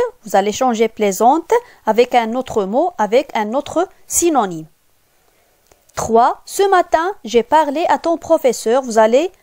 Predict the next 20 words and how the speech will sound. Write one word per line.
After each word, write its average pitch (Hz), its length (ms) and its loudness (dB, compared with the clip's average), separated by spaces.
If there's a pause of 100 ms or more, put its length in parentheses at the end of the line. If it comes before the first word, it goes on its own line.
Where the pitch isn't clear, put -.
(140)
remplacer 302 540 2
parler 220 640 0 (140)
par 202 180 -2
un 190 120 -4
autre 214 280 -4
verbe 247 440 2 (400)
qui 269 160 -2
dit 320 160 2
la 302 160 2
même 349 240 0
chose 294 440 -2 (260)
que 392 120 0
parler. 190 480 -2 (720)
Quatre, 240 460 2 (120)
Ali 254 460 2
a 277 220 2
aimé 339 400 -2 (200)
regarder 311 500 0
ce 285 200 -6
film. 277 400 -6